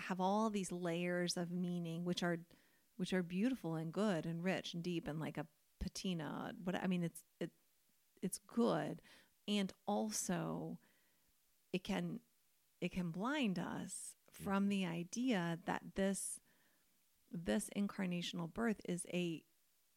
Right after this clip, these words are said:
Speaker 1: it is a radical, I mean, blasphemous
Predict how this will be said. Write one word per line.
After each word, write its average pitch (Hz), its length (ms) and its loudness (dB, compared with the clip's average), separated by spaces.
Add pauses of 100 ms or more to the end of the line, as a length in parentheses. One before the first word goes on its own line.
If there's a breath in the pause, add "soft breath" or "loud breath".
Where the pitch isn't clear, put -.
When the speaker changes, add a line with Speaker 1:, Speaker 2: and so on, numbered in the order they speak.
(240)
Speaker 1:
it 202 120 0
is 208 140 0
a 185 200 0 (320)
radical, 185 1000 0 (960 soft breath)
I 208 40 0
mean, 185 300 2 (240)
blasphemous 196 1400 2